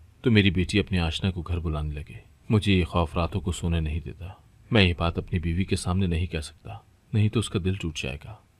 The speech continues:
अल्लामा साहब बोले, "बरखुरदार, तुम्हारी आंखों में ये जो नदामत के आंसू हैं,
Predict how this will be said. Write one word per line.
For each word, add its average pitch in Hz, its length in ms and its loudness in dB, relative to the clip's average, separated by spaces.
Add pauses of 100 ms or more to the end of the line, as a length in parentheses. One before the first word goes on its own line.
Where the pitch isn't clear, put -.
(120)
अल्लामा 80 340 0
साहब 78 320 -8
बोले, - 220 -12 (320)
"बरखुरदार, 82 580 -4 (280)
तुम्हारी 123 320 6
आंखों 107 260 4
में 117 140 4
ये 104 100 4
जो 101 120 0
नदामत 92 460 0
के 101 120 -2
आंसू 85 280 -2
हैं, 82 220 -2